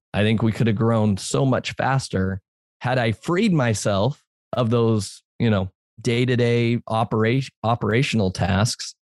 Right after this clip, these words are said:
I could have been thinking of new product ideas. I could have even been partnering with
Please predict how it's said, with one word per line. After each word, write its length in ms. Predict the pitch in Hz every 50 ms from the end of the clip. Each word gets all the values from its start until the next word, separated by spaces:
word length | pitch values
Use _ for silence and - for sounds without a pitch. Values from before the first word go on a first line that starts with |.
| _ _ _ - -
I 100 | 139 147
could 140 | - 180
have 80 | 151 139
been 180 | 139 127 127 117
thinking 300 | 139 131 123 123 117 107
of 60 | 104
new 120 | 104 104
product 340 | 98 - - 95 95 95 - _ _ - 95 95 -
ideas. 420 | 95 92 92 92 90 87 - - - _ _ _ - -
I 100 | - 139
could 140 | - 160 143
have 100 | 135 127
even 240 | 135 131 123 123 120
been 160 | 117 113 104
partnering 560 | - - - 117 120 120 120 113 110 107 107
with 180 | 107 104 101